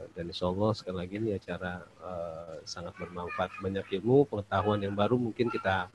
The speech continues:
dapat, ya. Ada yang mungkin baru dapat tentang coping strategi,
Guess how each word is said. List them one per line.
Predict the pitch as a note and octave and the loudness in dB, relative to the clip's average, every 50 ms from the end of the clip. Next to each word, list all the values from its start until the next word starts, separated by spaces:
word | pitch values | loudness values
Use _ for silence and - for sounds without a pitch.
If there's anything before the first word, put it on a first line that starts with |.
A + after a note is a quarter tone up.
| - - - - - | -16 -20 -20 -8 -4
dapat, | F#2+ F#2 - - F#2+ - - _ - - - - - | -4 -2 0 0 0 0 -2 _ -20 -20 -20 -14 -6
ya. | - F#2 F#2 F2 - - - - - - - - - | -2 0 0 0 0 -4 -12 -20 -20 -20 -18 -14 -2
Ada | G2 G#2+ A#2+ | 6 8 10
yang | A#2+ A#2 A2+ | 10 10 10
mungkin | A2+ A2+ A2+ A2+ A2+ A#2 A#2+ A#2 - C3 B2 | 10 8 8 8 6 6 6 8 8 8 10
baru | A2 A2 A2 | 10 8 8
dapat | G2+ A2 G#2 - A#2 - | 6 6 6 6 4 4
tentang | A2 G#2+ G#2+ - A2 G#2+ G#2 G#2 G#2+ G#2 G#2 - | 4 0 2 4 4 4 6 4 2 0 -2 2
coping | - A2 G#2 - A2+ G#2+ | 4 4 6 6 6 4
strategi, | - - - - F#2 - - G#2 G2 F#2+ G#2 G#2+ G#2 G2 | 4 2 4 4 4 6 6 4 4 4 2 2 2 2